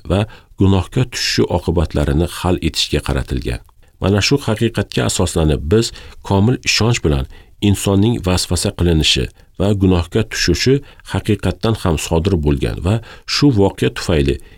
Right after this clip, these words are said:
insonning tabiati va tarixi butunlay o'zgargan deb ayta olamiz. Shu sababli biz haqiqatdan ham Havori Paulus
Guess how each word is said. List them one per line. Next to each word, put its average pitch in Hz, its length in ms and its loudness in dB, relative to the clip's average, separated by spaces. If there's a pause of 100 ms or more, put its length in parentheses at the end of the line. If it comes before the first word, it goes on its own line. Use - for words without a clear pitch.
insonning 98 600 2
tabiati 80 680 0
va 85 140 0
tarixi 78 500 -2
butunlay 92 560 2 (160)
o'zgargan 76 640 2
deb 90 220 0
ayta 73 300 -2
olamiz. 58 420 -2 (540)
Shu - 220 0
sababli 85 560 0
biz 104 300 2 (220)
haqiqatdan 104 720 -2
ham 67 240 -2 (160)
Havori 95 540 2
Paulus 107 480 0